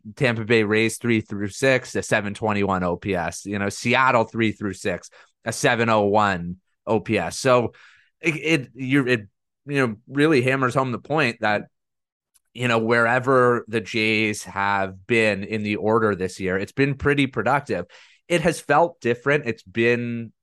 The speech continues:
just more feast or famine, it seems. You know, there's, there's stretches where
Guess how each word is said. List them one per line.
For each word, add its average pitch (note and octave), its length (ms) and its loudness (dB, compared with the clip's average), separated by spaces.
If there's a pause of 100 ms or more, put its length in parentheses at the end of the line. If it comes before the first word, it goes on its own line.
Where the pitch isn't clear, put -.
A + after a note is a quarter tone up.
(520)
just C3 180 -2
more B2 240 0
feast A2+ 420 -6
or A2 80 -4
famine, G#2+ 800 -4
it A2 140 -10
seems. B2 560 -4
You G2+ 160 -8
know, G2+ 100 -2
there's, F#2+ 440 -6 (340)
there's G2 240 -4
stretches G#2+ 600 -2
where G2 600 0